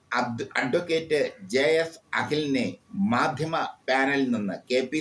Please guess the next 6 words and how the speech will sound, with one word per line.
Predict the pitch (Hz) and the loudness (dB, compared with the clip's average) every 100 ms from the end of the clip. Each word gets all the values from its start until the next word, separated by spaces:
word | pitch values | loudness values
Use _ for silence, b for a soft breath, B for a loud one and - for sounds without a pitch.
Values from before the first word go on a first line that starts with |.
| 147 | -4
സി | 147 | -4
സിയുടെ | 143 135 123 101 B B B B B - | 0 2 4 2 B B B B B -2
മാധ്യമ | 117 139 143 143 151 135 | 2 2 2 0 0 -2
പാനലിൽ | - - 131 131 135 139 | -4 -4 0 2 4 4
നിന്ന് | 127 117 104 - - | 4 2 0 -4 -4
പുറത്താക്കി. | 127 135 95 - | -2 -2 -2 -6